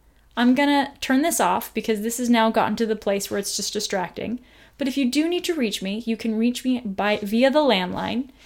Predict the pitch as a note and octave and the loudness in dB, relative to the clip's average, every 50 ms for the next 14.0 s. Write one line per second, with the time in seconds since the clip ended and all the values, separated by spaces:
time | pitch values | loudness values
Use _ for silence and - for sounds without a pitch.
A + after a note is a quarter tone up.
0 | - _ _ - G3+ G#3 - - G3 F#3 - G3 G3+ - A#3 A3+ - C#4+ - B3 | -20 _ _ -4 -4 -4 -2 -4 -4 -4 -4 -6 -4 -4 -4 -4 -4 -4 -4 -2
1 | F#3+ F3 F#3 A#3 - - - - - _ _ _ _ - A#3 B3+ C#4 D4 D4+ F4 | -2 -2 -2 -4 -6 -6 -8 -10 -12 _ _ _ _ 0 2 2 4 4 4 2
2 | F4 F4 F4 F4 D#4+ - - - A#3+ B3 - _ _ _ _ _ _ _ _ _ | 2 2 0 -2 -2 -4 -6 -8 -10 -14 -18 _ _ _ _ _ _ _ _ _
3 | _ _ _ _ _ _ _ _ _ _ - - - - _ - G#3 F#3+ F3+ F3+ | _ _ _ _ _ _ _ _ _ _ -16 -16 -16 -14 _ -4 -2 -2 -2 -2
4 | F#3 F#3 A3+ A#3+ - C#4 D4 E4 E4+ D#4+ - - _ _ - - - - - _ | -2 -2 -2 -4 -2 -4 -4 -4 -4 -8 -12 -18 _ _ -20 -20 -20 -20 -20 _
5 | - A#3 A3 G#3+ A#3 G#3+ G#3+ G#3 A3 G#3 G3+ G3+ G3 G3+ G3 F#3+ - - A3 A3+ | -6 -6 -2 0 0 -2 0 0 0 -2 -2 -2 -2 -4 -4 -4 -4 -2 0 0
6 | A#3+ A#3+ B3 A#3 G3+ G3+ G3 G3 G#3 A#3 B3+ C4+ C4+ - - - - - - - | 0 0 2 0 2 2 0 0 0 -2 -2 -4 -6 -8 -10 -12 -16 -20 -20 -20
7 | - - - _ - G#3 G#3+ A3+ B3 C4+ B3 B3 A#3+ G#3+ G3 - - F#3+ G3+ G3+ | -20 -20 -6 _ 4 6 6 6 4 2 2 0 0 -2 -2 -2 -2 0 0 2
8 | G#3 A3+ B3 B3 B3 A3+ G3+ - - G3 F#3+ F#3+ G#3 A#3 A#3+ - B3 A#3+ A#3+ B3 | 4 4 4 4 4 2 0 -2 -4 -2 -2 0 0 0 0 2 2 2 2 2
9 | A#3 G#3+ G3 F#3+ - G#3+ - - G3 F#3 - - - E4+ E4 E4 E4 D#4+ D#4+ D#4+ | 2 2 0 0 0 -2 0 -2 -4 -6 -6 0 6 8 10 10 12 10 10 8
10 | D#4+ D#4+ D#4 D#4 D4+ D4 C#4+ - - C#4 D#4 D4+ - - A3 F3+ G3 - - - | 8 8 8 8 8 8 6 8 8 6 6 4 4 2 2 2 2 -2 -6 -14
11 | _ - - - - _ _ - - - E4 D#4+ - - - - - - - - | _ -20 -20 -20 -20 _ _ -8 2 4 6 6 6 4 0 -6 -10 -10 -12 -16
12 | - - _ _ _ _ _ _ _ _ _ _ _ _ _ _ _ - B3 - | -20 -20 _ _ _ _ _ _ _ _ _ _ _ _ _ _ _ -10 -8 -8
13 | C4 B3+ - - _ _ _ - - C4 C#4+ C#4+ C#4+ C#4 C#4 C4+ A#3+ G#3 G3+ F3+ | -10 -10 -12 -16 _ _ _ -6 -4 -4 -4 -4 -4 -4 -4 -4 -4 -4 -6 -8